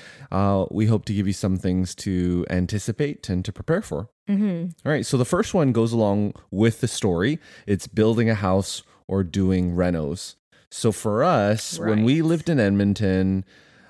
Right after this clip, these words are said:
Speaker 1: it was a nineteen fifty-eight home.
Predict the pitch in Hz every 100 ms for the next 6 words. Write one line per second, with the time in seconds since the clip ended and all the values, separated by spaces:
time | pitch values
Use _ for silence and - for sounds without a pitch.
0 | _ - 110 107 98 104 98 98 92 98
1 | 101 123 135 - 143 135 - 104 - 107
2 | 107 - 95 85 85 135